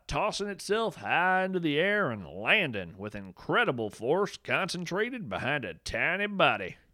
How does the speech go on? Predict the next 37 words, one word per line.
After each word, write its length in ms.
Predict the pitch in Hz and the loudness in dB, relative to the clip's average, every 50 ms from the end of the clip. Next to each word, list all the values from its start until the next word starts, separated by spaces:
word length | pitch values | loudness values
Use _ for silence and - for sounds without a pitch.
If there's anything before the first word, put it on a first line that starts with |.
| _ _ _ _ - | _ _ _ _ -6
At 180 | - - 104 101 | -2 -2 0 0
the 60 | 107 | 0
bottom 480 | 98 95 98 131 156 220 214 180 143 127 | -2 2 4 6 6 6 6 6 4 4
of 100 | 117 107 | 2 0
the 120 | 101 87 | -2 -6
crater 500 | - - 123 117 127 151 160 190 190 175 | -6 -4 0 2 2 2 4 2 2 2
was 200 | 135 120 107 90 | 2 0 0 0
a 120 | 90 80 | -2 -6
black 480 | 78 78 80 95 113 143 165 151 - - | -6 -6 -4 2 4 4 4 4 2 0
circle 520 | - - - 170 185 139 - 113 107 104 | -4 -2 0 0 0 0 -2 -2 -2 0
like 180 | 110 117 117 107 | 0 0 -2 -2
a 80 | 95 87 | -4 -6
bullet 500 | 92 92 101 120 170 196 165 123 101 98 | -6 -4 0 4 4 4 4 4 2 0
hole, 460 | 120 113 110 95 87 80 73 - - _ _ _ _ - | 0 0 0 -2 -4 -6 -8 -12 -18 _ _ _ _ -10
with 140 | 98 92 | -8 -8
a 100 | 87 82 - - | -8 -8 -8 -6
tiny 480 | - - 123 151 180 190 196 208 208 | -2 2 4 4 4 4 4 4 2
blue 340 | 202 180 170 180 208 220 220 | 2 4 6 6 6 6 4
spider 460 | - - - 233 214 175 135 113 98 | 2 2 4 6 6 6 6 6 2
face 340 | - - 113 127 156 180 - | -2 0 0 0 2 0 -2
peering 480 | - _ - 120 127 165 190 196 190 190 | -6 _ -4 -2 2 2 4 4 4 6
up 160 | 185 156 - | 4 4 4
at 80 | 110 | 0
me 160 | 104 107 101 90 | -6 -6 -8 -6
through 260 | - 120 135 151 156 | -4 0 2 2 2
the 80 | 160 | 2
dust. 640 | 165 156 147 147 139 123 110 95 76 - - - - - _ _ _ _ _ _ _ _ _ - | 0 2 2 4 4 4 2 0 -4 -8 -12 -16 -18 -20 _ _ _ _ _ _ _ _ _ 2
I 200 | - 160 220 254 | 4 6 6 6
defy 600 | 180 127 107 - - - - 196 208 165 127 120 | 6 2 0 -2 -4 0 4 4 6 6 6 4
you 300 | 117 110 113 113 110 104 | 4 2 0 -2 -2 -2
to 120 | 92 90 | -4 -6
show 280 | 90 - 139 151 156 151 | -4 -2 0 2 2 2
me 180 | 143 139 127 107 | 2 0 0 0
a 160 | 90 82 78 | -2 -2 -6
cuter 600 | - - - - 143 190 233 247 285 262 254 202 | -10 -12 -8 -4 -2 0 0 0 0 0 0 -2
physics-breaking 1080 | - - - 127 160 214 262 226 220 - 185 175 170 180 214 233 214 - 233 247 254 | -4 -4 2 4 4 6 6 4 2 2 -2 2 4 6 6 6 6 2 -4 -2 -2
invertebrate. 720 | 254 254 262 247 226 180 139 110 98 92 92 92 85 78 | -2 -2 -2 2 2 4 2 2 0 -6 -6 -6 -8 -8